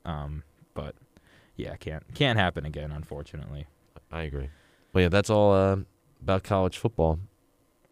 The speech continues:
Speaker 2: Yeah, but it was funny. I was with somebody from Pitt over the weekend, and I'm like, "Hey, Pickett for Heisman." They're like, "Yeah, he's gonna win it." I was like, "That was a joke." They said, "Oh, screw you."
Speaker 1: <laughs>
Speaker 2: Um,
Speaker 1: I was, I was in Pitt calling volleyball when we
Speaker 2: Oh,
Speaker 1: were,
Speaker 2: yeah.
Speaker 1: when we were leaving,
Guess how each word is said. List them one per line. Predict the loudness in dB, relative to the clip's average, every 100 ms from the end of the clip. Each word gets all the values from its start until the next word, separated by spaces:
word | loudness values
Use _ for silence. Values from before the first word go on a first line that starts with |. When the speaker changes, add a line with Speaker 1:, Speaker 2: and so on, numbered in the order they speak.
| _ 0
Speaker 2:
Yeah, | 2
but | 2 2
it |
was | 2 2
funny. | 0 -2
I | -2
was | -4
with | -8 -10
somebody | -4 0 0
from | -2 -6
Pitt | -4 -2 -2
over | -4
the | -4
weekend, | -4 -2 -4
and | -4
I'm | -4
like, | 0
"Hey, | 2 0 -4 -2
Pickett | 2 4
for | 4
Heisman." | 4 2 2 -2 0
They're | -2
like, | 0
"Yeah, | 0 2 0
he's | -2 -2
gonna | 0
win | 2 0
it." | -4
I | -16 -18
was | -10
like, | -6
"That | -2
was | -2
a | 0
joke." | 2 2 0 -8 -6
They | -4
said, | -2 2
"Oh, | 2
screw | 2 0 0
you." | -2 -6 -6
Speaker 1:
<laughs> | 2 4
Speaker 2:
Um, | 4 4 4 6
Speaker 1:
I | 8
was, | 8 6
I | 6
was | 8
in | 6 4
Pitt | 2 0 0
calling | 2 2 4
volleyball | 6 8 8 6 0 -4 -8
when | -4 2
we |
Speaker 2:
Oh, | 4
Speaker 1:
were, | 2
Speaker 2:
yeah. | 0
Speaker 1:
when | 0 4
we |
were | 4 6
leaving, | 6 6 4